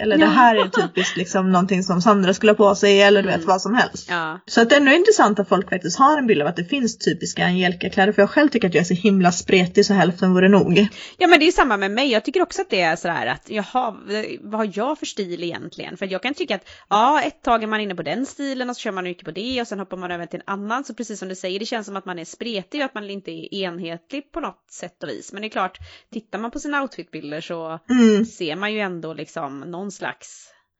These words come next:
Speaker 2: röd tråd eller så.
Speaker 1: Ja, men precis.
Speaker 2: Men, eh, och det vet
Speaker 1: Jag
Speaker 2: jag,
Speaker 1: pratar
Speaker 2: nämnde vi det förra gången, det här med att det är smart att ta outfitbilder? Gjorde vi det förra
Speaker 1: Ja,
Speaker 2: veckan?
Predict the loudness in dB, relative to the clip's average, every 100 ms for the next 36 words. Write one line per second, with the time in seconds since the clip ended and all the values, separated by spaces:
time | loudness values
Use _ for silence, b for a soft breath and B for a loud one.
0 | _ _ _ -14 -10 -8 -10 -2 0 0
1 | -4 -8 -8 -10 -10 -12 -12 _ _ _
2 | _ _ 6 8 8 6 4 4 2 2
3 | -12 -14 -10 -6 -6 -6 -10 -10 -10 -10
4 | -12 -16 -12 -6 -2 2 2 4 4 4
5 | 2 4 2 2 2 2 0 0 -4 -4
6 | -2 -2 -2 -4 -6 -12 _ _ -8 -6
7 | -6 -6 -6 -8 -10 -12 _ -8 -6 -6
8 | -10 -14 -14 -12 -12 -14 _ -8 -6 -6
9 | -6 0 2 2